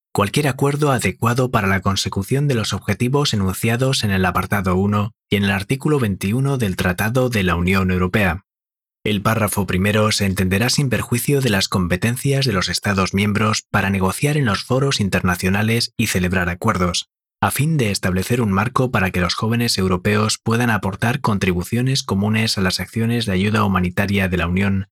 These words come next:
Se creará un cuerpo voluntario europeo de ayuda humanitaria. El Parlamento Europeo y el Consejo fijarán mediante reglamentos,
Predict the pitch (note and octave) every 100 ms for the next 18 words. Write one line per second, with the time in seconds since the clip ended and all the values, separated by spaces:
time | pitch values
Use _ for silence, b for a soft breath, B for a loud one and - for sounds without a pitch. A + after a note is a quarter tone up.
0 | _ _ - - G#2+ G#2 G2+ G2 C#3+ C3
1 | A2+ B2 B2+ C#3 A#2+ G2 F2+ G#2+ A2 A#2
2 | A2 F2+ F2 G#2 G#2+ G#2+ G2+ F2 F2+ F2+
3 | F2 F2 F2+ G2 F#2 E2+ - _ _ _
4 | _ _ G#2+ F#2+ F#2 F#2 G#2 G2+ G2 F#2+
5 | F2+ G#2 G2+ F#2+ F#2 F2+ F#2 F2+ - G2+
6 | G#2+ G2+ - _ - A2 A2+ D3 D3 A#2
7 | G2 F#2+ F#2 F2+ F2+ A2 A2+ A2 G#2+